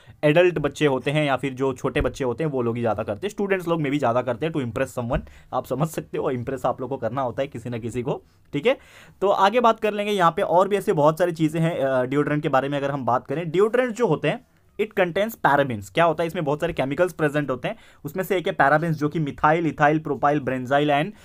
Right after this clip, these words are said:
अ, butyl से बना होता है। आपको पता ही होगा मीथेन का जो बाय प्रोडक्ट, अल्काइन प्रोडक्ट होता है उसको मिथाइल बोलते हैं, इथाइल बोलते हैं, प्रोपाइल, बेंजाइल,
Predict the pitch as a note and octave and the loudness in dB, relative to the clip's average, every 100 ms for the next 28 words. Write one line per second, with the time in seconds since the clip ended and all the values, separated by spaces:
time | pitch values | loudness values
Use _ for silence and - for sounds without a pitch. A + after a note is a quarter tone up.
0 | - - B2+ A#2+ B2+ D#3+ E3 E3 F3+ F#3 | -16 2 2 4 4 4 4 4 2 -2
1 | C#3 C3 A#2 C3 - - C#3 D3+ C#3 C3+ | 0 0 2 0 0 -2 2 2 2 -2
2 | B2+ C3 C#3 C#3+ C#3 C3+ B2 C3 - A#2+ | -2 -2 -2 2 4 4 2 -6 -4 2
3 | B2 A#2+ B2 - A#2 G#2+ C3 B2+ A#2+ A#2+ | 2 2 -2 -2 -2 0 0 0 -4 -4
4 | A#2+ C#3 B2 C3 A2+ B2 B2 A#2+ A#2 B2 | -2 -2 -2 -6 -4 -2 -2 -4 -6 -8
5 | A2 B2 A#2+ A#2 G#2 B2 A#2+ A2+ A#2 A#2 | -6 -4 -4 -4 -6 -8 -8 -4 -4 -4
6 | A2+ A2 A2+ A#2 | -6 -4 -2 -4